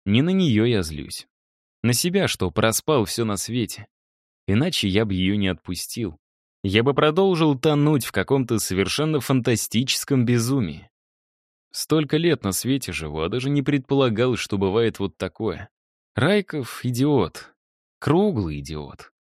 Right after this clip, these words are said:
И он счастливчик настолько, что я ему болезненно завидую.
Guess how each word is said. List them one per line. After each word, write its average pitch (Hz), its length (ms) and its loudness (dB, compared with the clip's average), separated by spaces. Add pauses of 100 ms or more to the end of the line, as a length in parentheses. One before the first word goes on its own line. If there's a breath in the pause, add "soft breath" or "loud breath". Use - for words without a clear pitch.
(460)
И 98 100 4
он 185 280 2
счастливчик 127 680 -2
настолько, 110 680 0
что 98 220 -6
я 95 220 -2
ему 135 180 -2
болезненно 107 720 0
завидую. 92 640 -4